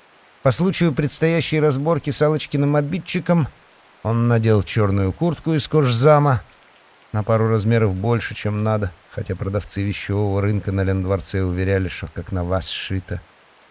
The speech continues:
Выглядывавшая из-за штор Аллочка невольно хмыкнула на долю секунды, забыв о беспокойстве.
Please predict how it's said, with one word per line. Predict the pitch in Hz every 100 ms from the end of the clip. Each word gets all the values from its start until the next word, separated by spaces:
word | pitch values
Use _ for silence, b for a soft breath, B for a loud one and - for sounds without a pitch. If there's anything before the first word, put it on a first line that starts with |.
| _ _ _ _ -
Выглядывавшая | 113 139 175 170 156 131 - 139 135
из-за | 113 113 113 123
штор | - - 123 -
Аллочка | 143 143 135 - -
невольно | 127 127 127 127
хмыкнула | 120 123 110 - - 80 80
на | 82
долю | 80 82 76
секунды, | - 87 104 92
забыв | 87 82 85 85
о |
беспокойстве. | 80 76 - 92 - 64 - 53 52